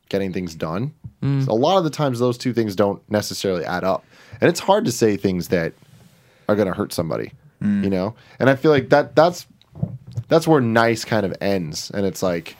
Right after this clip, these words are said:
Speaker 1: there has to be some other type of word. Like a good, there's a difference between being a good person and a nice person,
Speaker 2: Mm.
Speaker 1: you know?
Speaker 2: Mm. Mm.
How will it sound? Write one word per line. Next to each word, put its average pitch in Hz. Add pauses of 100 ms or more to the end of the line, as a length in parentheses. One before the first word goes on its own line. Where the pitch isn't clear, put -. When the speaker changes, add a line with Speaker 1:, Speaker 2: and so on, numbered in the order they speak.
(1040)
Speaker 1:
there 127
has 143
to -
be 135
some 127
other 113
type 101
of 95
word. 78 (460)
Like 95 (100)
a 107
good, 98
there's 123
a 160
difference 202
between 175
being 131
a 92
good 98
person 107
and 85
a 80
nice 78
person, - (160)
Speaker 2:
Mm. 135
Speaker 1:
you 104
know? 95 (140)
Speaker 2:
Mm. 120
Mm. 120